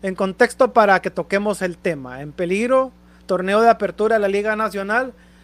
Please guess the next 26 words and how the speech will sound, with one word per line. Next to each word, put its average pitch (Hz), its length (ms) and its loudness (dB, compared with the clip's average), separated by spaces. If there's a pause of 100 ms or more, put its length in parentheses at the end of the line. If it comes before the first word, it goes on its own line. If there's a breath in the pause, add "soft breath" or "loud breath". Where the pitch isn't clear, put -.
(220 soft breath)
porque 196 300 -4
si 190 140 -4
esto 220 240 -2
sigue 240 320 -2
así, 185 420 -2 (640)
restringiéndole, 185 840 -4 (380)
mira, 202 360 2 (200)
es - 140 -10
que 269 280 -2 (540)
el 180 80 -8
problema 226 300 0
es 262 40 -4
que 262 60 -2
estamos 285 340 -2
en 269 120 -4
Honduras, 220 500 -2
es 165 80 -8
muy 254 260 -6
ambiguo. 214 880 -6 (760 soft breath)
Hay 208 140 -6
muchas 269 340 -4
instituciones 233 640 -8
que 185 160 -6
les 170 120 -8
están 190 220 -10
permitiendo 185 800 -10